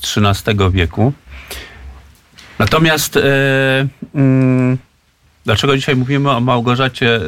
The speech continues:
z Cortony? Jej wspomnienie liturgiczne przypada na dwudziestego drugiego lutego, ale dzisiaj mamy takie, mm,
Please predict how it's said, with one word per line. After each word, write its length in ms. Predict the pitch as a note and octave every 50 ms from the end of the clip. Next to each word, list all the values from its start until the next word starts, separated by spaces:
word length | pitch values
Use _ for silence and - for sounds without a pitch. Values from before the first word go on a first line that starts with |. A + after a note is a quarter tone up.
| G#2+ A2
z 100 | G#2+ -
Cortony? 560 | - B2 A#2 B2 - E3+ D#3 A#2 G#2 F#2+ F#2+ F#2 - - A#2+
Jej 400 | A2 A2+ A#2 A#2 A#2 A2+ G2+ F2 G2 F#2+ F2+ - - - _ - - - - _ _ _ _ _ _ _ _ _ _ _ _ _ _ _
wspomnienie 480 | - - - A2+ G2+ G2+ A#2 B2 B2+ A#2+
liturgiczne 680 | G#2+ G2+ G#2 - - G#2+ G#2 G2+ G#2 G2+ - - B2 G#2+
przypada 400 | - - - - G#2+ G#2 A2 G#2+
na 120 | G#2+ G#2
dwudziestego 560 | G#2 G2 G#2 G2+ G2+ G#2 - - A2+ G#2 G#2+ G#2
drugiego 400 | G#2 G#2 G#2 - G#2+ G2+ G2+ G2
lutego, 480 | G2+ G#2 G#2 - C3 G#2+ G2 G2 A#2 - - _ _ _ - _ - - - - - - - -
ale 180 | - G2+ G#2+ A2+
dzisiaj 180 | - - C#3
mamy 220 | C3 C3 C3 B2+ B2
takie, 440 | C3 - - C3 A#2+ A#2+ A#2 A2+
mm, 580 | D2 C2+ E2 F#2 A2 A2 A2 A2 A2 A2 A2+ G#2+